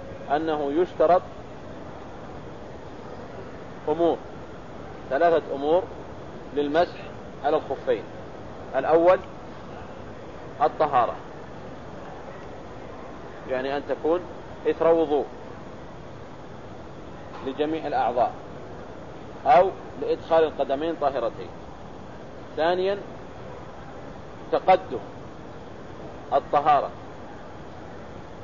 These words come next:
فمثلا لو قدم المسح على الخفين قبل الطهارة فإنه لا يصح. يعني مثلا شخص لبس الخفين ثم مسح ثم بدأ يتوضأ،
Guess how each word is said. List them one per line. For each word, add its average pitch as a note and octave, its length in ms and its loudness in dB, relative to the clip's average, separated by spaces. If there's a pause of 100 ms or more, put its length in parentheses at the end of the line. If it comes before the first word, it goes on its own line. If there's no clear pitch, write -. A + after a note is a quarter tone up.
(120)
فمثلا C#3 460 4 (600)
لو D3 200 6
قدم E3+ 280 6
المسح D#3 340 0
على D3 100 4
الخفين A#2+ 460 -2 (960)
قبل D3+ 180 8
الطهارة B2+ 500 4 (1300)
فإنه C#3+ 400 -2 (640)
لا C#3+ 180 8
يصح. A2+ 200 -2 (800)
يعني B2+ 240 0
مثلا C3 320 0
شخص E3 280 4 (720)
لبس D#3 280 4
الخفين C#3 480 0
ثم D3 260 -2
مسح G3 360 2 (340)
ثم G3 180 2
بدأ D3 260 6
يتوضأ، A#2 420 0